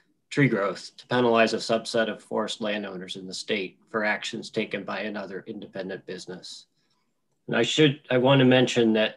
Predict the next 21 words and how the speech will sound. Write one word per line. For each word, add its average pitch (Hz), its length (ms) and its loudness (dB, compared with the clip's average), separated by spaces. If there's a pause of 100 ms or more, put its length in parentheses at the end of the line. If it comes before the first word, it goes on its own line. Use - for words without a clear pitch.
none 120 260 4
of 120 140 4
our 110 160 6
land 107 560 -2 (180)
is 113 140 -6
actually 110 460 -2
in 107 100 -4
Aroostook 107 440 -10
County. 117 540 -4 (540)
Uh, 104 320 -2
we've 104 200 -4
really 110 220 4
been 107 160 2
drawn 107 320 4
into 113 240 2
this 98 300 -4
because 104 340 -8
of 98 140 -12
the 104 100 -4
arbitrary, 98 720 -8 (280)
uh, 92 260 -8